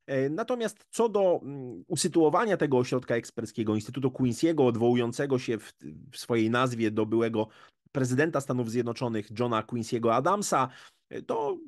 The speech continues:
jest całkiem nieźle finansowany. Jest także finansowany przez, mm, fundację George'a Sorosza, fundację tak zwanego społeczeństwa otwartego, fundację Kocha, fundację, e, Forda, mm, y, w różnego rodzaju,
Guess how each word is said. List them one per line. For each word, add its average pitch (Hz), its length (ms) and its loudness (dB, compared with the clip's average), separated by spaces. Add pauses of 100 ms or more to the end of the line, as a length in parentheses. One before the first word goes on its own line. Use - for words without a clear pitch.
(120)
jest - 300 -4
całkiem 180 300 2
nieźle 175 240 2
finansowany. 131 800 0
Jest 143 160 -6
także 139 240 -2
finansowany 127 600 -2
przez, 113 480 -6 (460)
mm, 95 280 -10
fundację 127 560 2
George'a 123 320 2
Sorosza, 104 480 -4
fundację 110 420 -4
tak 110 140 -2
zwanego 120 380 0
społeczeństwa 113 680 -4
otwartego, 101 720 -4 (320)
fundację 123 600 2
Kocha, 101 500 -4
fundację, 113 800 -2 (380)
e, 101 120 -4
Forda, 101 640 0 (420)
mm, 92 340 -12
y, 95 340 -6
w - 180 -18 (220)
różnego 127 400 2
rodzaju, 120 600 0